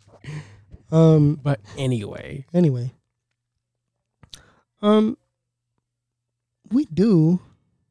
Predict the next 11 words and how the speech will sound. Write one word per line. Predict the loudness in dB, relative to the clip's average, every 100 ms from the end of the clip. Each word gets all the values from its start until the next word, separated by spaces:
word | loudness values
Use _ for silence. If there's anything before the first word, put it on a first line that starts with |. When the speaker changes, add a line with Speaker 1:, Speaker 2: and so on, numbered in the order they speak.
| _ _ _ _ _ _ _ _ _ _ _ _ _ _ _ _ -20 -10
Speaker 1:
we | -10
do. | -6 -2 0 0 -4 -10 _
It, | -6 -4
it's | -8 -4 -4 -6 -6
nice | -4 -2 -4 -6 -8 -16 -18 _ _ -2
being | 2 2
back | 0 -6 -14
here | -20
in | -20
the |
studio | -14 -14 -14 -20